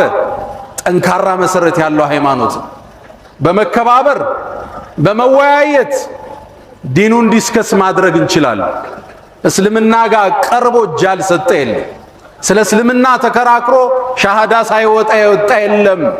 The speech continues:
መቶ ፐርሰንት እርግጠኛ ነኝ። በእኛ እጅ ብቻ ስንት ሰው ሻሃዳ ተቀብሏል? እስልምና ጋር መወያየት የፈለገ ፊት ለፊት ይምጣ። በሚፈልጉት መጽሐፍ፣ በሚፈልጉት ርዕስ ማውራት ይቻላል።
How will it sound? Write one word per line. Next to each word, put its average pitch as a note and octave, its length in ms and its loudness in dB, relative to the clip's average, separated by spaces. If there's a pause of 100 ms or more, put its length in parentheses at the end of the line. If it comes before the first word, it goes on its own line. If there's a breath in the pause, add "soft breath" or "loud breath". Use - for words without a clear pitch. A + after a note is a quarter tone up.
(880)
መቶ F3+ 280 0
ፐርሰንት G3 420 0
እርግጠኛ E3+ 500 0
ነኝ። F#2+ 220 -4 (880)
በእኛ G3+ 360 2 (180)
እጅ F3+ 300 -2
ብቻ G3 200 -2 (120)
ስንት F#3+ 240 -2
ሰው F3+ 180 2
ሻሃዳ D#3 360 0
ተቀብሏል? B2+ 460 -2 (1300)
እስልምና A3 560 0
ጋር B3+ 180 2
መወያየት C4 480 2
የፈለገ C#4+ 500 0
ፊት G3 200 -2
ለፊት D#3+ 320 0
ይምጣ። B2+ 220 0 (1000)
በሚፈልጉት A#3+ 840 2
መጽሐፍ፣ C4 460 2 (440)
በሚፈልጉት F3+ 760 2
ርዕስ F#3 260 2
ማውራት D#3 380 2
ይቻላል። B2+ 460 -2